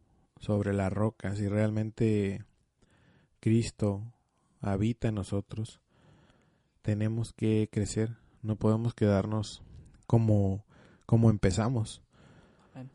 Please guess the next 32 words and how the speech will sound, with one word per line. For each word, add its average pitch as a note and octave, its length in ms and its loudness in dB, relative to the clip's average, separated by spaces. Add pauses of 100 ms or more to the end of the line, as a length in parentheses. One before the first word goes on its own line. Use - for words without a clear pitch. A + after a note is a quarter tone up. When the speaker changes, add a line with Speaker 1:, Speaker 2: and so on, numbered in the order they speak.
(120)
Speaker 1:
Porque G#2 400 2
el G#2 100 2
Señor A2 840 2
no A2+ 320 4
obra A2+ 220 8
de G#2+ 80 4
esa A2 160 0
manera. G2+ 340 -2
El G2+ 80 -2
Señor G#2+ 480 -2
siempre A2+ 480 0
nos A2 160 0
va G#2+ 60 2
a - 20 2
mantener A2 540 2
en A#2+ 100 0
constante A2 600 -2
crecimiento A2 760 -2 (1300)
hasta G#2 400 -2
que G2+ 300 0
Él A2+ 100 2
venga C#3 480 4
o A#2 100 6
hasta G#2+ 220 0
que F#2+ 320 -4
seamos A2 320 -2
llamados G#2+ 640 0 (220)
a G2 160 -2
su G2 100 -6
presencia, G2+ 680 -4
¿no? A#2 140 -6 (760)
Eh, F#2+ 380 -4